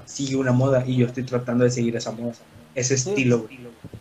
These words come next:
Speaker 2: Pues yo,
Speaker 1: Y
Speaker 2: yo también, güey, todos seguimos un
Speaker 1: y también,
Speaker 2: estilo,
Speaker 1: y también, sí, sí, y haz de cuenta que, mm, también me puedo basar en estilos ajenos o que aparecen en una película,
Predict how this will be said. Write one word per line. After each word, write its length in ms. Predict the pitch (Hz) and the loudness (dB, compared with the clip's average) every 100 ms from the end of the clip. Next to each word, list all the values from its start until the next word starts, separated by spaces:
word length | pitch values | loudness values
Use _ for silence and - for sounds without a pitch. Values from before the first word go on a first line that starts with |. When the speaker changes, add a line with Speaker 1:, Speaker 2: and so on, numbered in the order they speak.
| - - | -18 -10
Speaker 2:
Pues 140 | 160 156 | -8 -4
yo, 300 | 165 156 131 | 2 4 6
Speaker 1:
Y 300 | 127 127 123 | 8 8 10
Speaker 2:
yo 40 | 120 | 8
también, 260 | 117 - 170 | 6 2 -2
güey, 140 | 147 | -4
todos 200 | 151 156 | -2 -2
seguimos 400 | 180 160 175 175 | -2 -4 -4 -6
un 120 | 170 | -8
Speaker 1:
y 40 | 170 | 0
también, 300 | 139 139 143 | 4 6 4
Speaker 2:
estilo, 140 | 143 | 4
Speaker 1:
y 40 | 143 | 4
también, 300 | 139 139 - | 4 2 2
sí, 320 | 143 131 123 | 2 2 0
sí, 240 | 147 160 | -2 -4
y 160 | 151 151 | 0 2
haz 100 | 135 | 2
de 80 | 143 | 2
cuenta 260 | 156 165 - | -4 -6 -2
que, 180 | 170 | -2
mm, 300 | 143 127 120 120 - - - - - - - | 0 -2 -2 -4 -12 -20 -20 -20 -18 -16 -8
también 260 | 127 123 120 | 0 4 4
me 100 | 139 | 2
puedo 720 | - 135 139 143 139 127 120 | 2 4 4 4 2 2 2
basar 480 | 117 117 123 117 - 139 | 0 0 2 0 -2 -6
en 140 | 135 | -4
estilos 600 | 127 127 120 131 135 - - - - - - - | -4 0 2 2 2 -4 -8 -8 -8 -8 -12 -6
ajenos 640 | 127 123 127 127 131 143 - | -4 -2 2 4 4 2 -2
o 260 | 127 123 - | 2 2 2
que 80 | 120 | -2
aparecen 420 | 123 117 123 131 | 0 -2 -2 0
en 60 | |
una 260 | 123 120 123 | 2 2 0
película, 540 | 123 123 127 135 123 | -2 -2 -2 -4 -6